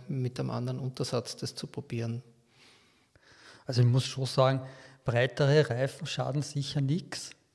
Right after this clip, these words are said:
Speaker 2: äh, auch auf dem alten, wenn sie reinpassen. Also mindestens fünfundzwanzig oder achtundzwanzig, mit den, mit den schmalen Neunzehner, äh, wird man sich ein bisschen schwer tun. Äh, und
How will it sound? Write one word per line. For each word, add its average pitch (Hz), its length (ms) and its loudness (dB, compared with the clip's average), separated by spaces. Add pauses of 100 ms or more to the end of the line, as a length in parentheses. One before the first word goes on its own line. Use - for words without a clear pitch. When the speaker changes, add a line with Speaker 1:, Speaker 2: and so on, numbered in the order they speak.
(160)
Speaker 2:
äh, 151 40 -6
auch 127 440 0
auf 151 180 2
dem 139 200 4
alten, 127 500 -2
wenn 139 140 4
sie 139 160 2
reinpassen. 131 840 0 (140)
Also 131 440 -2 (580)
mindestens 147 500 0
fünfundzwanzig 143 840 2
oder 123 200 2
achtundzwanzig, 143 920 0
mit 147 220 0
den, 139 180 2 (600)
mit 139 180 2
den 143 140 4
schmalen 135 520 4
Neunzehner, 143 1000 2 (320)
äh, 180 40 -10 (280)
wird 143 240 2
man 147 100 8
sich - 120 0
ein 143 100 -2
bisschen 143 160 -2
schwer 127 420 2
tun. 147 360 2 (800)
Äh, 135 340 4 (480)
und 143 520 2